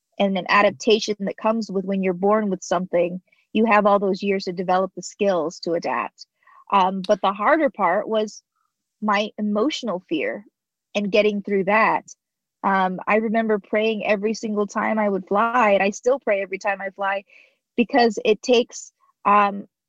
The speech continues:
a lot of faith to do something despite the emotional fear that's attached to it.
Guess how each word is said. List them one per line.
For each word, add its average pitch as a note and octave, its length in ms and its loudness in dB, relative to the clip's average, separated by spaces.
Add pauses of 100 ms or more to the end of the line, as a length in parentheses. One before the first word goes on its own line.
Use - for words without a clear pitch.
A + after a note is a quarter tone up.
a G#3+ 80 4
lot G#3+ 240 2
of G3+ 180 -6
faith A3+ 380 -2
to A3+ 80 -6
do A#3 240 -4
something A3 400 -4
despite G#3 560 0
the G#3+ 260 -2
emotional G3+ 600 -2
fear G#3+ 180 0
that's G3 180 -4
attached G#3+ 480 -2
to - 140 -2
it. - 140 -6